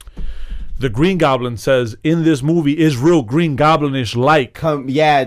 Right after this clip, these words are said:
Speaker 2: like how it was, uh, how, the way he talked in the first one. Yeah.
Speaker 1: Yeah, and so that's, that's dope, 'cause you don't wanna change it up. Like, you wanna stay true to what the
Speaker 2: Yeah.
Speaker 1: characters were, uh, and, and so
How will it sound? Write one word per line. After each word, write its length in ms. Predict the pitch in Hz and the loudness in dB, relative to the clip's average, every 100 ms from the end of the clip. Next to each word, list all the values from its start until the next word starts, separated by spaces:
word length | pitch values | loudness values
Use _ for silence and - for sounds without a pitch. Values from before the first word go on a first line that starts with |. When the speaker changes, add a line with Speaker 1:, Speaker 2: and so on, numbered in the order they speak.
| 113 | -2
Speaker 2:
like 340 | 131 139 135 | -2 -2 -2
how 440 | 139 135 131 127 117 | -2 2 2 0 -2
it 160 | 127 127 | -4 -2
was, 300 | 143 131 127 | -2 -2 -2
uh, 340 | 131 127 120 | 0 0 -2
how, 120 | 120 120 | -4 -4
the 140 | 131 | -2
way 120 | 135 | -2
he 120 | 135 131 | -2 -2
talked 360 | 143 139 - | -2 -2 -4
in 120 | 120 | -8
the 100 | 117 | -8
first 340 | 101 135 131 - | -4 -4 -4 -6
one. 160 | 98 | -8
Yeah. 80 | 107 | -2
Speaker 1:
Yeah, 460 | 143 151 127 110 104 | 0 2 0 -4 -6
and 200 | 127 120 | -6 -4
so 440 | - 139 127 127 - | 0 2 2 0 -4
that's, 340 | 120 151 147 117 _ | 0 2 2 -2 _
that's 480 | 139 147 143 - - | 0 2 2 -2 -16
dope, 420 | 131 117 160 160 _ _ _ - | -2 2 2 0 _ _ _ -6
'cause 220 | 135 127 | -4 0
you 60 | 165 | 2
don't 100 | 175 | 2
wanna 220 | 170 127 | 0 -2
change 400 | - 147 151 123 | -4 -2 0 0
it 100 | 123 | 0
up. 260 | 131 135 131 | 2 2 2
Like, 100 | 135 | 0
you 120 | 175 | 2
wanna 220 | 196 190 | 2 0
stay 180 | - 175 | -2 -4
true 320 | - 170 160 | 0 0 0
to 320 | 160 147 127 113 - - - - | 0 -2 -2 -6 -16 -20 -20 -2
what 160 | 151 | -2
the 60 | 147 | -2
Speaker 2:
Yeah. 40 | 107 | -2
Speaker 1:
characters 500 | 147 147 - 135 113 | 2 2 0 -4 -2
were, 400 | 131 131 127 - _ _ _ _ - | 0 0 -2 -6 _ _ _ _ -6
uh, 40 | |
and, 640 | 120 120 120 120 117 113 | -2 -2 -2 -4 -2 -4
and 200 | 113 117 | -4 -4
so 440 | - 120 117 113 | -4 -2 0 -2